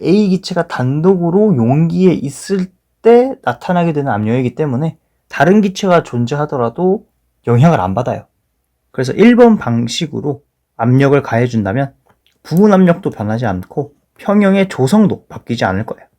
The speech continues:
뭐 K도 안 바뀐다라고 위에서 말했지만 한 번 더 알 수 있게 되겠죠. 두 번째 방법은 압축기로 압축을 시켜버리는 겁니다. 기체 전체 부피를 줄이는 거죠. 그러면 부분 압력이 변하게 되겠죠.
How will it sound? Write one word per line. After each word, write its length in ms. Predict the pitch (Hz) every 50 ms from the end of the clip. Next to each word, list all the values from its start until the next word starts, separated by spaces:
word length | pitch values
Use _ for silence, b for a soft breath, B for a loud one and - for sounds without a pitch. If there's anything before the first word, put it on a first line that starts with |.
| _ _ _ _ _ _ _ _
뭐 140 | - 101 _
K도 280 | - - 175 185 170
안 120 | 120 101 101
바뀐다라고 1300 | 104 120 - - 113 104 113 113 110 - _ _ _ _ _ _ - 104 98 95 _ 127 143 170 - _
위에서 320 | - 120 135 160 160 - 143
말했지만 540 | 117 107 107 113 - - - 135 156 160 _
한 200 | - - 170 170
번 140 | 185 190 165
더 140 | - 120 -
알 160 | - - 107
수 140 | - - -
있게 160 | 117 _ 127
되겠죠. 520 | 104 107 98 98 95 _ - - 104 135 - _ _ _ _ _ _ _ _ _ _ _ _ _ _ _ _ _ _ _ _ _ _ _ _
두 120 | _ - 170
번째 220 | 202 226 233 233
방법은 320 | 175 143 120 107 107 113 117
압축기로 1040 | - 123 131 - _ - - 240 - _ 226 220 208 214 214 214 214 214 - - _ _ _ _ _
압축을 420 | - - - _ - - 226 226
시켜버리는 420 | 180 - - - 117 104 95 90 90
겁니다. 360 | 90 87 92 101 - - _ _ _ _ _ _ _ _ _ _ _ _ _ _ _ _ _ _ _
기체 300 | - 147 - - - 147
전체 280 | 127 120 110 - -
부피를 300 | 135 127 - 127 151 147
줄이는 320 | 147 - 131 151 135 113 98
거죠. 240 | 95 95 - _ _ _ _ _ _ _ _ _ _ _ _ _
그러면 200 | 135 131 123 120
부분 360 | - - 135 147 165 175 147
압력이 360 | 123 127 127 120 120 120 107
변하게 320 | - - 117 117 127 123 113
되겠죠. 640 | 107 101 98 95 _ - - 95 92 110 156 220 _